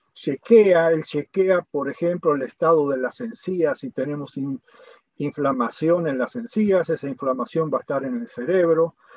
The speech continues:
si tenemos amalgamas, la amalgama cada vez, como está hecha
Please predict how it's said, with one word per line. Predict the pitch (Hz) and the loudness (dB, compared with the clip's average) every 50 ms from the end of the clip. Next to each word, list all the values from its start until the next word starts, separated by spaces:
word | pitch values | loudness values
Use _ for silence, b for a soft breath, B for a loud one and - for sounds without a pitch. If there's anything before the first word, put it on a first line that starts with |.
| B B B | B B B
si | _ - - 143 | _ -6 -6 -4
tenemos | - - 143 143 151 160 165 156 147 - | -2 -2 -2 0 -2 -4 -4 -6 -4 -2
amalgamas, | 160 143 135 127 123 127 127 170 196 190 185 170 160 156 147 135 - - - _ _ _ _ _ _ _ _ _ _ _ _ _ _ - | -2 -2 0 0 -2 0 2 2 2 2 2 0 -2 -4 -4 -6 -10 -14 -20 _ _ _ _ _ _ _ _ _ _ _ _ _ _ -10
la | 175 147 139 135 | -6 -4 -2 -2
amalgama | 135 135 131 131 165 165 175 170 151 - | 0 0 2 2 2 2 2 0 -2 0
cada | - 160 151 156 147 143 | 2 2 4 4 4 4
vez, | 135 151 151 151 - - _ _ | 4 2 2 2 -2 -10 _ _
como | - 160 143 131 | -4 -4 -4 -4
está | - - 165 156 175 | -6 -2 0 0 0
hecha | 185 - - 180 170 160 156 | 0 0 2 6 6 6 6